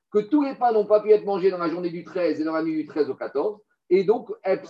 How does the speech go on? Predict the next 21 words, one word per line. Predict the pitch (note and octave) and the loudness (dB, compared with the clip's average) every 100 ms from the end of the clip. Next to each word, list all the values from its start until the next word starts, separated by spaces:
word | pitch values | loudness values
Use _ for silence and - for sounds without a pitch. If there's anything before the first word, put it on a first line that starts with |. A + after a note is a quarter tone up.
| G#3 | -8
Nifsagot | G#3 D#3 - F#3 F#3 C4 | -6 -6 0 2 2 0
Berina, | A3+ G#3 G3 E3+ D3+ | 0 -2 -2 -4 -2
elles | E3 E3 | -2 -2
étaient | F#3+ F#3 | -2 -4
pas | E3 D#3+ | -4 -8
sous | B3+ | -10
parce | A#3 G3 | -8 -8
qu'elles | D4+ E3+ | -4 -2
ont | G#3 | -2
dormi. | G#3 G3+ F3+ C#3+ | 2 2 2 -6
C'est | - C#3+ | -8 -6
quoi | F3+ | -4
qu'elles | E3+ D3+ | -4 -4
ont | D#3+ | -4
dormi ? | C#3 D3 - F#3+ - - | -2 -2 -4 -6 -12 -14
C'est | - | -10
qu'elles | E3 F#3+ | -4 -2
n'ont | F#3 | -4
pas | F3 G#3+ | 4 4
été | G#3+ G#3 | 4 -2
consommées | G3+ F3+ F3+ D#3 F#3+ - | 0 -2 -2 2 2 0